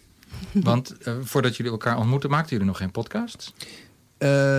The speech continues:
Speaker 2: nou, ik deed wel, wel dingen met audio. Ik kom wel uit de media, eh, om het zo maar te zeggen. Dus ik had, eh, wel ervaring met, eh, montage. En, eh, ik kom eigenlijk meer vanuit de publieke omroep, eh, maar dan uit de televisiekant. Eh, en, eh,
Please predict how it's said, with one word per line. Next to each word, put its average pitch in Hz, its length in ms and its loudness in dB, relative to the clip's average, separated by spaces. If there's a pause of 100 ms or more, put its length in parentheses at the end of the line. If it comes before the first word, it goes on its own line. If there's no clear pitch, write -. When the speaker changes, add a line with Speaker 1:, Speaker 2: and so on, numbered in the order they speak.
(540)
Speaker 2:
nou, 139 300 4
ik 143 100 2
deed 143 160 4
wel, 139 200 2
wel 139 200 4
dingen 135 220 2
met 120 100 2
audio. 135 320 2
Ik 131 120 0
kom 127 160 0
wel 123 100 4
uit 123 120 2
de 123 60 -2
media, 127 640 2
eh, 120 320 0
om 117 80 -2
het 117 120 -4
zo 120 120 2
maar 113 100 2
te - 80 -10
zeggen. 117 420 2
Dus 110 180 -2
ik - 100 -6
had, 107 240 -2
eh, 104 240 4
wel 104 220 4
ervaring 98 520 2
met, 95 240 0
eh, 95 100 2
montage. 95 680 0
En, 90 280 -2
eh, 92 100 0
ik 92 80 -2
kom 92 140 -2
eigenlijk 90 320 0
meer 92 140 2
vanuit 87 220 -4
de - 100 -14
publieke 92 360 -2
omroep, 131 400 2
eh, 123 160 -2 (260)
maar 98 180 0
dan 92 160 2
uit 87 140 -4
de - 60 -20
televisiekant. 127 800 0 (580)
Eh, 110 640 2 (220)
en, 104 340 2
eh, 98 500 0